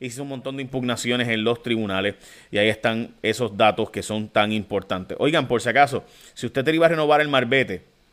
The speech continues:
va, iba a renovar el marbete al treinta y uno de julio, y usted era de marzo, marzo, abril, mayo, junio o julio, le dieron hasta el treinta y uno de agosto. Y es bien importante que tú sepas eso,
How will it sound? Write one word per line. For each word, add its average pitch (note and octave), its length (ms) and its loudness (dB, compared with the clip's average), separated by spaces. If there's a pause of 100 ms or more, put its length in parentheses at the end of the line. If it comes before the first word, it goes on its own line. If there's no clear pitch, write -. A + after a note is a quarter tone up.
(260)
va, A#2 220 6
iba A2+ 160 2
a B2+ 40 -2
renovar C#3 260 4
el C3 80 0
marbete C3+ 400 2
al A2+ 340 4
treinta G#2 260 -2
y - 20 0
uno B2 100 0
de C3 100 2
julio, C3 300 0
y G2+ 60 -2
usted A2 140 -2
era B2+ 200 4
de B2 100 4
marzo, A#2+ 480 0 (720)
marzo, C3+ 360 0
abril, B2 240 0
mayo, B2 340 2
junio B2+ 400 -2
o A2 120 -2
julio, C3 480 2
le G#2+ 100 -2
dieron B2 200 -2
hasta C3+ 140 -2
el A2+ 80 -6
treinta G#2 280 -6
y - 20 -4
uno A2+ 100 -2
de B2 60 6
agosto. G#2+ 420 0 (240)
Y A2 100 2
es A#2 40 2
bien D3 160 0
importante D3+ 560 0
que B2 80 -2
tú A#2 100 -6
sepas C3+ 300 2
eso, C3 320 0